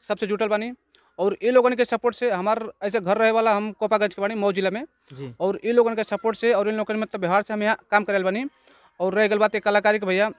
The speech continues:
Speaker 1: हमनी बस ये चाहता नहीं कि जैसे मतलब घर परिवार में जौन कुछ हमन के चीज़ हो जाला,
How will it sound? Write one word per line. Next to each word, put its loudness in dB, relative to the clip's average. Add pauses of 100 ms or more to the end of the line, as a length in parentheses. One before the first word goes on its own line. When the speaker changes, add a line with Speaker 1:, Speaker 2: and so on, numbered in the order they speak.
(160)
Speaker 1:
हमनी -2
बस 0
ये -2
चाहता 4
नहीं -4
कि -10
जैसे -2
मतलब -8
घर -2
परिवार 0
में -6
जौन -2
कुछ -8
हमन -2
के -4
चीज़ -6
हो -2
जाला, 0